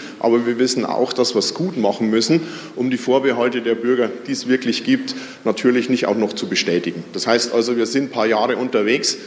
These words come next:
und wir wollen das zusammen mit den Leuten da draußen machen. Ihr seid ein Teil davon und wir würden euch heute gerne mal auf so eine interaktive Reise mitnehmen.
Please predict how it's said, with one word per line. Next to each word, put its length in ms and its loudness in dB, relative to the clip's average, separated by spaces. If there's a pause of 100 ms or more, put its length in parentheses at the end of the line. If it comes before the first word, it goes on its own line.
und 100 -6
wir 140 2
wollen 180 4
das 220 0
zusammen 640 -2
mit 180 -2
den 120 2
Leuten 300 2
da 80 4
draußen 440 -2
machen. 300 -2
Ihr 120 2
seid 240 2
ein 80 -2
Teil 240 -2
davon 400 0 (380)
und 160 -2
wir 120 4
würden 220 4
euch 220 -2
heute 180 0
gerne 300 0
mal 140 0
auf 140 0
so 120 -2
eine 100 2
interaktive 720 0
Reise 300 0
mitnehmen. 340 -4